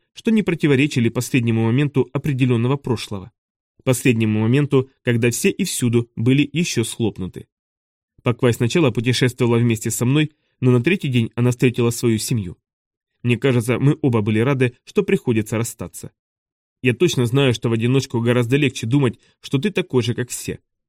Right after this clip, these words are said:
Оглушенный, ничего не понимающий, случайно уцелевший. Ничего не понимающий — понятие относительное. Вряд ли я когда-нибудь узнаю, почему размазанная человеческая раса,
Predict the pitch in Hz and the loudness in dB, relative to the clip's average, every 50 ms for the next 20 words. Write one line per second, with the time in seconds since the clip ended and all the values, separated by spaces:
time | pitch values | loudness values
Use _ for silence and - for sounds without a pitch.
0 | _ _ _ - 120 110 110 110 110 - - 156 139 127 120 107 - _ _ _ | _ _ _ -8 -6 -4 -4 -4 -4 -2 0 0 2 2 0 0 -2 _ _ _
1 | - 190 208 - - 143 143 123 120 110 123 117 113 113 127 135 123 120 - - | -6 -6 -4 0 2 2 4 2 2 2 0 0 2 2 2 2 2 0 0 -2
2 | 127 110 - _ _ - - 220 - - - 117 110 110 - - - - - 113 | -4 -4 -4 _ _ -4 -4 -4 -2 0 -2 0 0 -2 -4 -8 -10 -6 -4 -4
3 | 104 95 - - - - - _ _ _ _ _ _ _ _ _ _ _ _ _ | -4 -6 -8 -10 -12 -14 -16 _ _ _ _ _ _ _ _ _ _ _ _ _
4 | _ _ _ - - 131 120 - - 120 113 110 104 - 117 117 117 131 147 147 | _ _ _ -2 0 0 0 0 0 -2 0 -2 -2 -2 0 0 0 2 2 0
5 | 131 - - 104 - 131 123 117 104 - 117 110 - 143 143 - - 123 - - | 0 0 -2 -2 0 0 0 0 0 0 -2 -2 -2 -4 -4 -4 -4 -6 -6 -6
6 | 90 87 87 85 - _ _ _ _ _ _ _ _ _ _ _ _ _ _ _ | -10 -10 -10 -12 -14 _ _ _ _ _ _ _ _ _ _ _ _ _ _ _
7 | _ _ _ _ - 110 110 127 156 151 135 117 110 - 120 113 113 123 120 117 | _ _ _ _ -6 -2 2 2 4 4 4 2 2 2 -2 0 0 2 2 2
8 | 107 104 123 120 107 135 147 147 120 101 - _ _ _ _ - 127 123 - 190 | 0 -2 -4 -2 0 2 2 2 2 0 -4 _ _ _ _ -4 -2 0 2 2
9 | 185 151 120 - - 120 135 120 127 143 151 131 131 117 117 113 110 - 131 123 | 2 2 2 0 0 0 0 2 4 2 2 4 2 2 2 0 2 2 2 2
10 | 135 135 127 127 120 - - 123 117 131 143 - - 107 95 | 2 2 -2 -4 -6 -4 -2 0 0 0 0 -2 -4 -8 -8